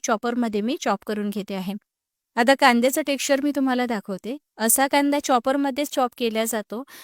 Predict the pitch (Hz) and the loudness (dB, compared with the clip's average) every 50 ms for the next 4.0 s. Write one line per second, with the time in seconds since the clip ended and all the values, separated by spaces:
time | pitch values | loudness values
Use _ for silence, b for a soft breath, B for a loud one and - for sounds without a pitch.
0 | B B - - 277 277 269 277 277 277 294 - 294 277 277 277 277 277 269 247 | B B -2 2 4 4 4 4 4 2 4 4 4 4 4 2 2 0 0 0
1 | 247 226 202 202 - 233 240 240 220 220 240 254 247 247 240 262 - - 262 247 | 0 0 0 -2 -2 -2 0 0 2 2 2 2 2 0 0 -2 -2 -2 -2 -2
2 | - - 254 233 240 247 247 233 247 240 226 214 202 196 190 208 240 247 233 247 | -2 -2 -2 -2 0 -2 -2 0 0 0 0 -2 -4 -4 -4 -4 -2 0 0 0
3 | 247 247 233 233 - - 269 254 269 269 269 262 269 277 - 277 247 233 208 208 | 0 0 0 0 0 0 0 2 2 2 2 0 0 0 0 0 0 0 0 -2